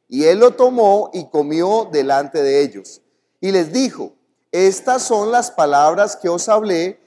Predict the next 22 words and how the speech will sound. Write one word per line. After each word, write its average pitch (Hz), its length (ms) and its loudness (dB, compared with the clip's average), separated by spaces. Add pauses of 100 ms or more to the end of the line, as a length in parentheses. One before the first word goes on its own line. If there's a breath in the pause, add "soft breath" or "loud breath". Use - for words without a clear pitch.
(140)
estando 247 680 0
aún 180 320 0
con 202 240 -2
vosotros, - 760 -6 (300)
que 202 200 2
era 277 160 2
necesario 247 920 -4
que 220 120 -4
se 180 180 -6
cumpliese 165 880 -2 (300)
todo 262 240 6
lo 294 160 -4
que 185 80 -2
está 180 240 -2
escrito 240 500 -2
de 170 140 -2
mí 190 240 -4
en 208 160 -2
la 147 100 2
ley 180 300 0
de 214 120 0
Moisés, 185 680 -4